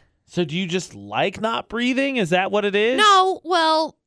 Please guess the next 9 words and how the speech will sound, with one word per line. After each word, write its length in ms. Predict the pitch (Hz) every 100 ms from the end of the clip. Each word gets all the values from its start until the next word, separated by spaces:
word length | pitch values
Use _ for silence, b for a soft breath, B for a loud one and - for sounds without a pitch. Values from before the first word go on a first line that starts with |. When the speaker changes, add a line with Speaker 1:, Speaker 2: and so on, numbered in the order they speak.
| _ 254 277
Speaker 2:
<laughs> 400 | 262 226 - -
Speaker 1:
Some 200 | - 170
kind 180 | 190 175
of 100 | 143
masochist 640 | 147 170 175 220 214 185
thing? 400 | - 233 247 254
Speaker 2:
No, 400 | 262 233 226 233
it 100 | 233
sucks. 640 | - 208 190 - - -